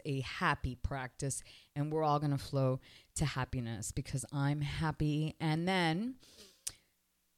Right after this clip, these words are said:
the Panthers, March five, Roar, One Territory. We're all welcome at the Panthers, aren't we? And that maybe I could have another Funky Buddha.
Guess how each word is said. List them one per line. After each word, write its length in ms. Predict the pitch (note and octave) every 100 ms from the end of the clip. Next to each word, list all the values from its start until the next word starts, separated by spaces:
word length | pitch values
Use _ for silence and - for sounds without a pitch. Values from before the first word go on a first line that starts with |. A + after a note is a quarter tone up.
| _ _ -
the 80 |
Panthers, 640 | D4+ G#4+ G#4+ E4+ F#3+ - - - - -
March 360 | A3 D#4 D#4
five, 600 | - F#4 G4 E4+ D#3+ - - F3
Roar, 800 | G#3 C4 D#4+ F#4 G4+ G3 B2 -
One 280 | G#3+ C#4+ D#4+
Territory. 680 | - - F4+ G#4 - D4 G#3+
We're 240 | A3 D4+
all 420 | B3+ D4+ G#4 A4+ A#3+
welcome 420 | A#3 D4 D#4+ G#3
at 120 | G3
the 60 | F#3+
Panthers, 500 | B3 D#4 G4+ F#3+ A3
aren't 240 | A#3+ F3+
we? 180 | D#3+ D#3 - - -
And 320 | A#3 A#3 -
that 140 | E3+ -
maybe 380 | D#3+ D3+ E3 F3+
I 80 |
could 120 | F3+ G#3+
have 160 | A#3
another 300 | B3 C4 D4
Funky 300 | C#4+ D#4 D#4+
Buddha. 340 | E4 G4+ D#3